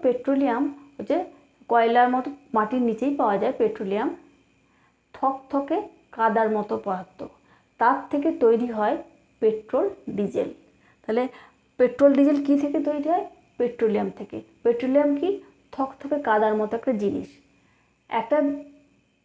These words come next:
প্রাণী চাপা পড়লো, তার হাড়টা হলো কার্বন, কয়লা, আর তার যে মাংস, চর্বি যেটা থাকছে, সেটা পেট্রোলিয়াম তৈরি, থকথকে জেলির মতো তৈরি হয়ে যায়। সেটা, সেটা থেকে তৈরি হয়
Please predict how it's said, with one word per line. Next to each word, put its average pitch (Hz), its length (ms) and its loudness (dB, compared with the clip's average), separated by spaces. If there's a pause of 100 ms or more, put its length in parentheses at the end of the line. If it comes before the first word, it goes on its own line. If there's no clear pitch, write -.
(140)
প্রাণী 247 380 2
চাপা 233 280 2
পড়লো, 220 460 2 (1080)
তার 247 180 2
হাড়টা 262 540 -2
হলো 294 240 0
কার্বন, 208 560 -2 (360)
কয়লা, 202 440 0 (300)
আর 220 300 2 (160)
তার 220 220 2
যে 269 80 4
মাংস, 220 460 2 (140)
চর্বি 240 300 0
যেটা 220 220 2
থাকছে, 214 520 -6 (280)
সেটা 240 420 0 (340)
পেট্রোলিয়াম 220 580 4
তৈরি, 202 260 0
থকথকে 240 440 -2
জেলির 214 280 2
মতো 226 260 -2
তৈরি 202 280 0
হয়ে 220 200 -8
যায়। - 160 -10 (320)
সেটা, 226 360 0 (420)
সেটা 220 180 -2
থেকে 233 220 -2
তৈরি 226 300 0
হয় 302 180 -2